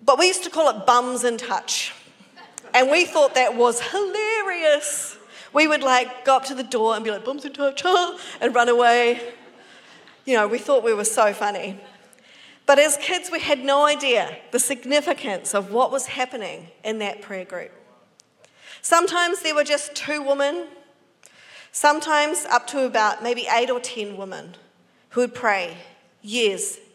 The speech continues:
for years and years. Every week, these mums would faithfully meet together and pray. Small seeds. And it was chaotic. My mum described it to me this week. She said, "It's chaotic."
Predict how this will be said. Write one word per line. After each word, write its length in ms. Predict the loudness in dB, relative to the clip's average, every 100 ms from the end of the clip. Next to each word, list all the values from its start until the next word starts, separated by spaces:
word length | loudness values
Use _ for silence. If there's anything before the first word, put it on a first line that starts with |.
| _
for 140 | -6 -6
years 360 | -4 -6 -6
and 120 | -10
years. 340 | -12 -14 -14 -18 _ -8
Every 280 | -6 -4 -4
week, 480 | -6 -12 -14 -20 _ _ _ _ _ _ _ _
these 180 | -8 -2
mums 340 | 0 0 -4
would 120 | -12
faithfully 600 | -12 -6 -6 -8 -12 -12
meet 240 | -12 -16 -16
together 360 | -16 -14 -12
and 140 | -14 -14
pray. 300 | -16 -18 -18 -20 _ _ _ _ _ _
Small 360 | -14 -6 -2 -2
seeds. 600 | -4 -10 -12 -12 -12 -12 _ _ _ _ _ _ _ -20 -6
And 140 | 2 2
it 80 | 2
was 180 | 0
chaotic. 800 | -4 0 2 2 0 -8 -10 -20 -20 _ _ -4
My 100 | 0
mum 220 | 0 0
described 480 | -6 -2 0 0 -2
it 80 | -8
to 100 | -6
me 120 | -4
this 260 | -6 -10
week. 220 | -10 -12 -12
She 80 |
said, 160 | -12 -12
"It's 80 | -12
chaotic." 800 | -2 2 2 0 -4 -10 -14